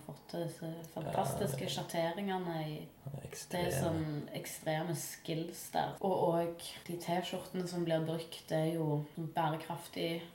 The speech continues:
Speaker 2: Kan
Speaker 1: fantastisk.
Speaker 2: vaskes mer enn en gang.
Speaker 1: Ja.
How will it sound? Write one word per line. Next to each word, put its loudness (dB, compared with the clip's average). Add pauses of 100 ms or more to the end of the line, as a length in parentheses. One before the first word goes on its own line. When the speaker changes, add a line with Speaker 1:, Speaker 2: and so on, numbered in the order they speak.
Speaker 2:
Kan -4
Speaker 1:
fantastisk. 8
Speaker 2:
vaskes 6
mer 6
enn 6
en 6
gang. 4 (520)
Speaker 1:
Ja. 12